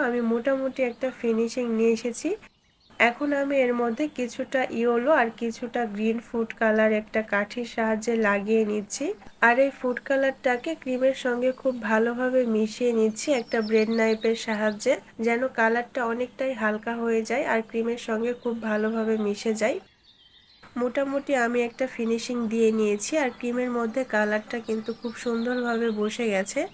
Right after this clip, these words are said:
এখন একটা টিস্যু পেপারের সাহায্যে কেকের উপরে একটু ট্যাপ ট্যাপ করে দিচ্ছি, যেন একটা ডিজাইন ক্রিয়েট হয়। আর এই ডিজাইনটা করার জন্য ক্রিমটা নরম থাকা অবস্থাতেই করতে হবে। ফ্রিজের মধ্যে কেকটাকে রেখে ক্রিমটা সেট হয়ে গেলে কিন্তু আর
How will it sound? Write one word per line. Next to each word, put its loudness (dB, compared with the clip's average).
এখন -4
একটা -6
টিস্যু -4
পেপারের -2
সাহায্যে 0
কেকের 0
উপরে -2
একটু -4
ট্যাপ 2
ট্যাপ -4
করে 0
দিচ্ছি, -4
যেন 2
একটা -8
ডিজাইন 0
ক্রিয়েট -2
হয়। -2
আর 8
এই 2
ডিজাইনটা 0
করার 4
জন্য 0
ক্রিমটা -2
নরম 4
থাকা -4
অবস্থাতেই -6
করতে -4
হবে। 0
ফ্রিজের -2
মধ্যে -2
কেকটাকে -4
রেখে -2
ক্রিমটা -4
সেট 0
হয়ে 0
গেলে 2
কিন্তু 0
আর 2